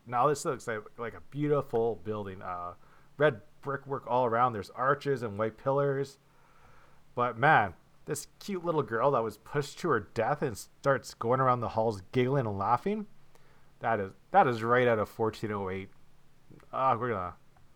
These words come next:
they have five other spooky places that you can go stay, but I, no thank you.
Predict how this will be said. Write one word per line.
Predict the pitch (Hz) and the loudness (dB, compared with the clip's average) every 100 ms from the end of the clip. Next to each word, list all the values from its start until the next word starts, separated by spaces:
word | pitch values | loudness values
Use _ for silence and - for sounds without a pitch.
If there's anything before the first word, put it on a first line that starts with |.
| - - - _ - - - | -20 -20 -20 _ -20 -20 -6
they | 151 | 2
have | 151 - | 2 0
five | - 156 156 156 | 0 6 8 8
other | 147 123 | 6 2
spooky | - - - 151 139 | -2 -12 -6 -6 -4
places | - 127 127 107 | -2 -2 -2 -8
that | 113 | -14
you | 101 | -12
can | 104 | -10
go | 101 | -10
stay, | - - 95 98 | -10 -12 -12 -10
but | 98 - - - - - - | -12 -14 -20 -20 -20 -20 -6
I, | 117 139 110 - - _ _ _ _ _ - | 2 2 2 -4 -20 _ _ _ _ _ -6
no | 139 | -4
thank | 127 95 104 | -4 -6 -8
you. | 95 | -12